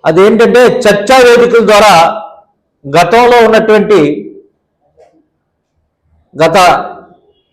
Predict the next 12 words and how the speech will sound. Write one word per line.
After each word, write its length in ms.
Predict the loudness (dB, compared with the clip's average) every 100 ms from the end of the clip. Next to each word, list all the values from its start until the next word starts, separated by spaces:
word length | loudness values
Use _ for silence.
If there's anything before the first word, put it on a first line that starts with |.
| _ _ _ _ _ _ _ _ _ _ _ _ _ _
రాజకీయ 420 | -2 0 0 0 2
నాయకులు 380 | 2 0 0
చర్చా 380 | 0 -2 0 0
వేదికల 400 | 2 2 0 0
ద్వారా 340 | 0 2 0 0
మన 140 | 0
అభిప్రాయాలను 680 | 0 0 -2 0 0 0 -2
వ్యక్తం 380 | -4 -4 -4 -4
చేసుకున్నాం. 440 | -4 -6 -4 -6 -8 _ _ _
దానికి 540 | -4 0 2 0 0 0 0 -4 -8 -20 -20 _ _ _ _ _ _ _ _ _ _ _ _ _ _ -4
పాత్రికేయ 500 | -2 0 -2 0 2
మిత్రులు 420 | 2 0 0 0